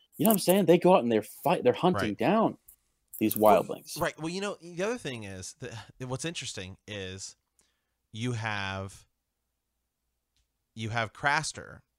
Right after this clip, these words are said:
Speaker 2: essentially sacrifice, making sacrifices to the others, right?
Speaker 1: Mm-hmm.
Speaker 2: Who, this comes into the whole great other thing. But then you have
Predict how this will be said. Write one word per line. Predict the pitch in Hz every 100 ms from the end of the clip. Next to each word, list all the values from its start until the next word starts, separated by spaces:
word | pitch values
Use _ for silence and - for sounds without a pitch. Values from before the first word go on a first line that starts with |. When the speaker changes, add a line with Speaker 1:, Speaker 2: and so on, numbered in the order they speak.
| -
Speaker 2:
essentially | 95 - 117 110 110 98
sacrifice, | 92 - 104 110 107 - 71 78 -
making | 107 104 104
sacrifices | - 101 95 - 90 90 92 87
to | - - 90 85 85 87 - _ _ _ _ -
the | 110
others, | 110 110 78 65 - - _
right? | 95 90 107 - _ _ -
Speaker 1:
Mm-hmm. | 113 110 _ -
Speaker 2:
Who, | 98 95
this | 95 -
comes | - 98 98
into | 107
the | 101
whole | 113
great | 110 117 120
other | 131 117
thing. | 98 - - _ _
But | - 107
then | 131 147
you | 143 135
have | 120 113 110 104 104 -